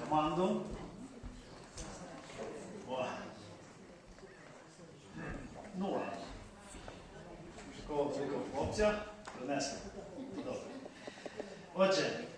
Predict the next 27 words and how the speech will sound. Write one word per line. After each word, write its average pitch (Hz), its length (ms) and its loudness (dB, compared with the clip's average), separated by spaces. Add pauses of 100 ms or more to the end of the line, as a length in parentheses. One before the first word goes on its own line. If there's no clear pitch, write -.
(160)
е, - 360 -2
хотів 247 180 4
вам 220 140 12
одну 175 200 8
історію 160 360 6
розказати, - 600 4
правдиву, 160 600 8
яка 170 580 6 (140)
трапилася 156 640 6
з - 160 -2
однією 147 760 4 (120)
дівчинкою 143 500 2 (100)
Ані. 147 240 4 (1200)
Ви - 60 -4
знаєте - 320 6
таку - 240 0
дівчинку 156 720 2
Аня? - 460 8 (120)
У - 20 -2
вас - 260 6
є 254 100 12
в - 40 8
друзях 208 320 8 (480)
дівчинка, 196 400 2
подружка - 480 0 (120)
Аня? 113 140 0 (960)
Є? - 500 4